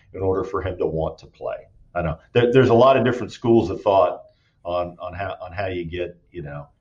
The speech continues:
how, how you, you, you, uh, get a kid into the game, into the sport. But, uh, I have one of my friends that, that followed that approach, and it worked like a charm. Another one said,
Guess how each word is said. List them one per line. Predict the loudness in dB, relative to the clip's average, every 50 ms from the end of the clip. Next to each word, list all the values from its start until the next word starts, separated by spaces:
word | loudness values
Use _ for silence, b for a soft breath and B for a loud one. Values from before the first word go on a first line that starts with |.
| _ _
how, | -6 -6 -6 -6 -6
how | -8 -6
you, | -6 -4 -6 -6 -6 -10 -14 _
you, | -20 -20 -20 -16 -10 -8 -6 -4 -4 -6 -8
you, | -10 -10 -8 -8 -8 -6 -6 -6
uh, | -6 -6 -6 -6 -8 -10 -14 -16 _ _ _ _ _ _ -6 -2
get | -2 0
a | 0
kid | 0 0 2 4
into | 4 4 4 2
the | 2
game, | 2 2 4 4 4 4 2 0 -2 -6 -12 -20 _ _ -20 -12 -8
into | -6 -4 -2
the | -2 -4
sport. | -4 -8 -6 0 2 4 4 2 2 0 -2
But, | 0 0 0 0 -2
uh, | -2 -2 -2 -2 -4 -6 -8 b b b b b b
I | 2 4
have | 4 4
one | 4 2 2
of | 2 2
my | 2 0
friends | 2 2 2 2 2 2 2 0 -2
that, | -4 -4 -4 -4 -6 -6 -6
that | -6 -4 0
followed | 2 2 4 4 4 4
that | 2 2 2
approach, | 0 0 0 0 0 0 -2 -4
and | -8 -8
it | -8
worked | -6 -6 -6 -6 -2
like | -2 -2 -2 -2
a | -6
charm. | -12 -6 -2 0 0 0 0 -2 -4 -4
Another | -2 -2 -2 -2 -2 -2
one | -2 -4 -4
said, | -4 -4 -2 -2 -2 -4